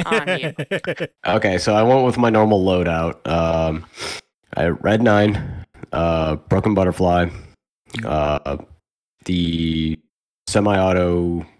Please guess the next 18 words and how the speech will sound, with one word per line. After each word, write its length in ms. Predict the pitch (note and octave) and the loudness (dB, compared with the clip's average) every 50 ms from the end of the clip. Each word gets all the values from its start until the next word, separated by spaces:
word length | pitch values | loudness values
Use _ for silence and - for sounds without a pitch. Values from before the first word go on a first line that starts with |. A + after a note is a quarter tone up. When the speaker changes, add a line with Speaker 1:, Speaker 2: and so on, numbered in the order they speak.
| - - | -10 -8
Speaker 3:
uh, 320 | - D#2 D#2+ D#2+ E2 D#2+ D#2+ E2 - | -6 -4 -4 -4 -4 -4 -6 -6 -2
rifle, 520 | - F#2 F2+ - - F2+ F2 E2 - - - - - - _ _ _ _ _ _ _ - | 0 0 0 0 0 0 0 0 -2 -6 -18 -20 -20 -20 _ _ _ _ _ _ _ -8
and 460 | - D2+ D#2 D2+ D2+ D2+ D2+ C#2+ D2 C#2+ | -4 -4 -2 -2 -2 -2 -2 -4 -4 -4
the 120 | D#2 D2+ | -4 -4
striker. 540 | D2 - - - D2+ C#2+ C#2 - - - - - - _ _ _ - - - - | -4 -4 -4 -2 -2 -2 -2 -4 -6 -8 -8 -12 -20 _ _ _ -20 -10 -4 -2
I, 120 | - D#2+ E2 - | -2 -2 -2 -2
I 80 | - D#2+ | -4 -4
keep 360 | - - - G2+ F#2+ - - - | -4 -4 -2 -2 -2 -4 -6 -8
one 520 | D#2 D2+ D#2 E2 E2 E2+ F#2+ G2+ G2+ G2+ | -8 -6 -4 -2 0 2 2 2 2 2
of 120 | G2+ F2+ E2+ | 2 0 0
each, 280 | F#2 F#2 E2+ - - - - | 0 0 0 -2 -6 -8 -6
and 380 | - E2 E2+ E2 E2 E2 D#2+ D#2 - - | -4 -4 -2 -2 -2 -2 -2 -4 -4 -2
I 220 | D#2+ D#2 D2+ D#2 | -2 0 0 -2
sell 760 | D#2 - - - G2+ F#2+ F#2 F#2 F2+ F2+ F2 E2 D2+ - - - | -2 -4 -2 0 0 2 2 2 0 0 -2 -4 -6 -10 -8 -4
all 200 | - F2 F#2+ F#2 | -2 0 0 0
the 240 | E2+ F2+ F2 E2+ E2 D#2+ | 0 0 0 -2 -2 -4
semi-automatic 1000 | - - F#2+ F2+ F2+ F2 D#2+ E2+ F2+ F2 E2+ F2 E2+ E2+ E2+ E2+ - - - - | -4 -4 -2 0 0 0 0 0 0 -2 -2 -2 -2 -2 -2 -4 -6 -8 -12 -6
guns 580 | - F2 E2+ E2+ E2+ F2 F2 F2 F2 E2 E2 | -4 -2 -2 -2 -2 -2 -2 -4 -4 -6 -8